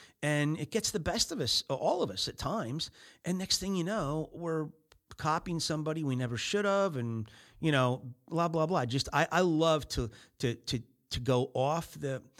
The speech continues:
smartphone screen and wait till I come back to a laptop or something a little bit bigger. I can see attachments and Excel attachments and Word documents a little bit clearer. I can just get a better feel for it. You know, uh, it's not to say that I'm,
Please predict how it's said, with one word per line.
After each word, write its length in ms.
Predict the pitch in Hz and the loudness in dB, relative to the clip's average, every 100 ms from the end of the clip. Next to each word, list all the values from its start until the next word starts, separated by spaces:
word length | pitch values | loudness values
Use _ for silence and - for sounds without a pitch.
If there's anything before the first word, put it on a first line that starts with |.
| - | -10
smartphone 760 | - - 143 143 - 139 127 120 | -4 0 0 0 -2 -4 0 2
screen 480 | - - 135 123 113 | 0 0 0 0 -2
and 240 | 104 107 | 0 0
wait 240 | 123 139 | 0 -2
till 140 | - 147 | 0 -2
I 80 | 135 | 0
come 280 | - 131 | 0 0
back 360 | 123 123 123 - - - - - | 2 0 0 -6 -18 -20 -16 -2
to 480 | - 135 123 123 120 | 2 4 4 2 0
a 80 | 113 | -2
laptop 640 | 120 147 156 - 101 104 | 0 -2 -2 -2 -2 -2
or 40 | 113 | 0
something 340 | - 147 147 | 2 2 0
a 20 | |
little 160 | 120 147 | 0 0
bit 220 | 202 - | -2 0
bigger. 400 | 139 135 135 139 - - | -2 0 0 -2 -6 -10
I 60 | 110 | -6
can 140 | 117 | -4
see 200 | 104 - | -2 0
attachments 720 | 160 - 131 131 - 131 127 120 | -2 -4 -4 -4 -4 -4 -4 -4
and 100 | 101 | -4
Excel 680 | - - 139 131 131 127 - - - | -2 -2 0 0 0 -2 -6 -18 -12
attachments 580 | 120 147 131 127 139 127 | -6 -2 -2 -2 -2 -2
and 140 | 120 113 | -2 0
Word 240 | 127 127 | 0 0
documents 460 | 123 123 123 127 110 | -2 -4 -6 -6 -4
a 40 | |
little 160 | 110 156 | -2 -4
bit 100 | 190 | -6
clearer. 500 | - 151 147 147 139 | -6 -2 0 2 0
I 60 | |
can 120 | 123 | -2
just 280 | 170 - - | -4 -2 -2
get 120 | 220 | 0
a 40 | 202 | -2
better 320 | 135 175 170 | 0 -2 -2
feel 420 | - - 165 180 | -6 -6 -2 -2
for 360 | 160 120 101 87 | -2 -6 -8 -8
it. 60 | - - - - - | -12 -20 -20 -20 -4
You 100 | 123 | 2
know, 220 | 131 156 | 4 2
uh, 440 | 127 120 113 113 | 0 0 0 0
it's 140 | 113 - | -2 -4
not 140 | 156 | -6
to 80 | 151 | -4
say 280 | - 147 143 | -2 0 0
that 120 | 127 | -2
I'm, 400 | 117 113 110 110 | -2 -2 -4 -4